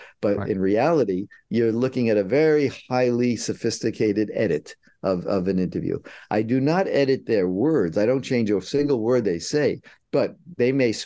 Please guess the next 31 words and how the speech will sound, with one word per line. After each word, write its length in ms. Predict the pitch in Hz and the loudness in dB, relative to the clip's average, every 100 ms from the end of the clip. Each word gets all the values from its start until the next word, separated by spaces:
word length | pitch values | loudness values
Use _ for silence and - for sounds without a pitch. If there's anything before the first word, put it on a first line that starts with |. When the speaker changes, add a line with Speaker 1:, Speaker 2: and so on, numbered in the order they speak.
| - | -4
Speaker 1:
go 300 | 120 110 110 | 0 2 2
on. 140 | 113 | 0
F-, 300 | 98 - 110 120 | -2 -10 -14 -4
he 100 | 131 | 0
may 160 | 131 | 0
talk 180 | - 117 | 0 0
about 220 | 110 101 | 0 0
The 100 | - | -2
Godfather 600 | 95 104 104 107 98 95 | 0 2 2 0 0 0
for 340 | 92 92 87 87 - | -2 0 0 -4 -18
four 320 | - 120 107 | -8 -2 -2
paragraphs. 640 | - 113 127 139 90 85 - - - | 0 0 0 2 0 0 -2 -14 -6
I 140 | 110 123 | -2 2
may 240 | 113 98 | 2 2
only 260 | 95 98 98 | 0 -2 -2
use, 480 | 104 104 95 - | 0 0 -2 -4
uh, 320 | 95 98 95 90 _ _ _ - - | -2 2 0 -2 _ _ _ -20 -16
two 200 | - 135 | -2 -2
sentences 640 | - 139 127 71 107 107 104 | 0 0 0 0 -4 -2 -2
from 180 | - 107 | 0 0
each 180 | 160 123 | 0 0
of 60 | |
those 140 | 90 - | -2 0
four 180 | 101 | -2
paragraphs, 520 | - 95 90 95 107 - | 0 0 2 0 0 -2
put 180 | 131 | -2
them 140 | 127 101 | 0 -2
together, 440 | 98 98 92 110 | -2 0 2 0
and 100 | 107 | 0
have, 280 | 101 104 101 | 0 -2 -2
uh, 380 | - 104 98 92 | -4 0 0 0